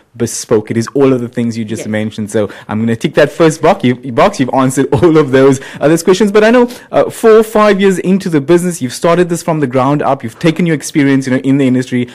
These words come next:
Speaker 1: and
Speaker 2: Yeah.
Speaker 1: launched yourself as a, as an entrepreneur business. What has this first five years in business, uh, taught you?
Speaker 2: Is to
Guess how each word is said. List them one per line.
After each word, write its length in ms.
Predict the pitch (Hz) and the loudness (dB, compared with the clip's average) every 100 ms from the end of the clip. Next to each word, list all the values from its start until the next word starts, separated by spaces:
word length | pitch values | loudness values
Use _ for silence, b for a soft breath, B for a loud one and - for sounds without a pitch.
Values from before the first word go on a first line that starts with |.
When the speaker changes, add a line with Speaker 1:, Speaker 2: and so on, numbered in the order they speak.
| B | B
Speaker 1:
and 240 | 110 120 | -4 0
Speaker 2:
Yeah. 60 | 120 | 2
Speaker 1:
launched 280 | 123 120 - | 2 -2 -4
yourself 420 | 117 - 110 107 110 | -6 -2 -2 -2 -2
as 200 | 110 113 | -2 0
a, 120 | 110 | 0
as 140 | 107 110 | 0 -2
an 80 | 113 | -4
entrepreneur 600 | 113 113 110 113 110 104 | -4 -2 -4 -2 -2 -2
business. 320 | 113 110 113 B B | -2 -4 -8 B B
What 140 | 160 | 0
has 100 | 226 | 0
this 140 | 233 - | 0 -6
first 280 | 220 214 214 | 0 0 0
five 360 | 185 185 180 170 | -2 0 0 2
years 180 | 165 | 2
in 120 | 156 127 | 2 0
business, 380 | 127 143 135 | 0 -2 -4
uh, 160 | - 117 | -2 -2
taught 320 | - 117 107 | 0 -2 0
you? 180 | 101 92 - _ _ _ _ _ _ b b b _ - | -4 -8 -14 _ _ _ _ _ _ b b b _ -12
Speaker 2:
Is 300 | 277 226 _ _ _ _ _ _ _ _ - _ 208 | -12 -12 _ _ _ _ _ _ _ _ -20 _ -18
to 360 | 294 277 269 | -12 -10 -10